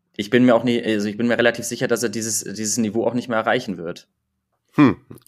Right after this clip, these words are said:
Speaker 2: okay. Ja, das ist, das ist tatsächlich ein hartes Urteil.
Speaker 1: Ja, er, er versagt halt, äh, also Versagen ist natürlich auch ein großes Wort, aber, ähm,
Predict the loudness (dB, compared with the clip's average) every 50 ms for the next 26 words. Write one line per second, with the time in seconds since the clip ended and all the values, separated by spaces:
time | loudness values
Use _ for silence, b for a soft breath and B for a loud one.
0 | _ -12 -10 -10 -4 0 0 0 0 0 -6 -16 -18 -14 -8 -8 -6 -6 -6 -6
1 | -6 -10 -10 -10 -14 -16 _ b b b b b b b b b b b b _
2 | _ _ _ -4 -2 -2 -2 -6 -4 -4 -6 -4 -4 -4 -6 -6 -6 -8 -6 -2
3 | -2 -2 -2 -2 -2 -2 -2 -2 -6 -14 -12 -4 -4 -4 -4 -2 -2 0 0 0
4 | 0 -4 _ b b b b b b b b b b _ _ _ _ -10 -6 -4
5 | -4 -2 -2 -2 0 0 0 -2 0 -2 0 2 2 0 2 0 -2 -2 -2 -2
6 | -4 -4 -2 0 0 0 -4 -8 -12 -16 -14 -14 -14 -12 -12 -10 -8 -4 -4 -4
7 | -4 -4 -8 -10 -12 -10 -8 -8 -8 -8 -8 -8 -8 -8 -8 -8 -10 -6 -4 -2
8 | 0 0 -2 -2 -4 -2 -2 -2 -4 -4 -4 -6 -6 -8 -10